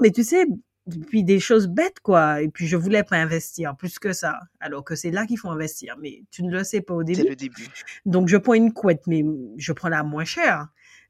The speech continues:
Speaker 1: Je
Speaker 2: Ah.
Speaker 1: prends, <laughs> je prends des vêtements, mais pareil. Bon, encore une référence, à côté, il y avait un Kiabi. Je vais chez Kiabi, mais Kiabi n'est pas fait pour le foie.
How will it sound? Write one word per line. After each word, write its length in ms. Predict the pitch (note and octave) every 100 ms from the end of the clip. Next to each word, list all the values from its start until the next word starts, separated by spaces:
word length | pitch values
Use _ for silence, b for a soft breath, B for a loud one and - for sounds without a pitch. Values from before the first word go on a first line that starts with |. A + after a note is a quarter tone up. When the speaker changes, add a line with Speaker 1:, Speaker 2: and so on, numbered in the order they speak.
| -
Speaker 1:
Je 220 | E3 G#3
Speaker 2:
Ah. 180 | G#3+ C4
Speaker 1:
prends, 520 | B3+ A3+ A3 G#3+ C#3 G#3
<laughs> 800 | A#3+ G#3 - C4 A3 - C#4 - B B B A3
je 240 | A3 G3+ B3
prends 240 | B3 C4
des 160 | A#3+ C4
vêtements, 500 | A3 A3+ - G3+ F3
mais 120 | E3+
pareil. 800 | - G#3 F#3+ E3+ D#3 D3 D#3 C3
Bon, 480 | - C#3+ F3 E3 D3 B2+ -
encore 240 | E3 -
une 120 | F#3+ F3
référence, 460 | F3 B3+ D4+ D4
à 80 | F#3
côté, 260 | F3+ E3+ G3+
il 40 |
y 40 | E3+
avait 140 | D#3
un 100 | D#3+
Kiabi. 580 | E3 A#3+ A3+ C4+ E4 G#3+
Je 120 | F3
vais 140 | D#3+
chez 160 | E3 E3+
Kiabi, 340 | - B3+ B3+ A4 -
mais 160 | F3
Kiabi 300 | D3 E3+ D#3+
n'est 140 | F3 F3+
pas 160 | F3+
fait 200 | E3 -
pour 220 | C3+ D3 D3+
le 120 | F3
foie. 380 | - E4+ D4